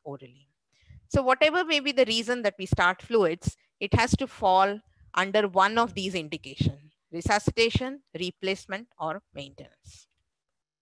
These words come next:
What is important for all of us to remember,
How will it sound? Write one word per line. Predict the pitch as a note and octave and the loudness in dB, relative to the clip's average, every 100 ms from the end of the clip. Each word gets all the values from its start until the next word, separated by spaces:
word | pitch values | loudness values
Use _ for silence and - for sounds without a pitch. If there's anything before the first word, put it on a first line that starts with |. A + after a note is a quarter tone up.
| _ _ _ _ _ - - _ _ _ _ | _ _ _ _ _ -20 -20 _ _ _ _
What | - C4 G4+ | -2 2 4
is | F#4 | 2
important | B3+ B3 C4 C4+ D#4+ D#4 | 0 0 2 2 2 -2
for | C#4 | 2
all | A3+ A3 | 4 4
of | B3 | 4
us | B3 - | -2 -4
to | B3 | -6
remember, | G#3+ F#3+ E3 D3+ E3 F#3+ | -6 -4 -6 -4 -2 -2